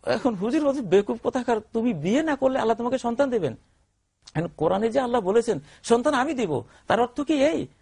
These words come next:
যে তাহলে এখন আর বিয়ে শাদীর কোনো প্রয়োজন নেই, আল্লাহ আকাশ থেকে খালি পোলাপান এভাবে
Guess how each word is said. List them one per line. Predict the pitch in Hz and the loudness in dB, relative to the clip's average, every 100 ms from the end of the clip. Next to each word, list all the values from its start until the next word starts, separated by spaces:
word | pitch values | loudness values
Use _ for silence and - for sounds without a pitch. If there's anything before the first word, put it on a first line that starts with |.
| _ _ _ _ _ | _ _ _ _ _
যে | 226 | -4
তাহলে | 247 262 | -2 0
এখন | 285 285 285 | 0 0 -2
আর | |
বিয়ে | 202 254 | 0 -2
শাদীর | 277 269 | 0 -2
কোনো | 247 247 | -2 0
প্রয়োজন | 233 190 151 | 0 0 0
নেই, | 131 135 | 0 -2
আল্লাহ | 180 175 | -2 -2
আকাশ | - 226 - | -4 -6 -6
থেকে | 233 208 | 0 0
খালি | 196 190 | 0 -2
পোলাপান | 185 175 156 156 | 0 -2 0 -2
এভাবে | 151 160 151 | -2 -2 -2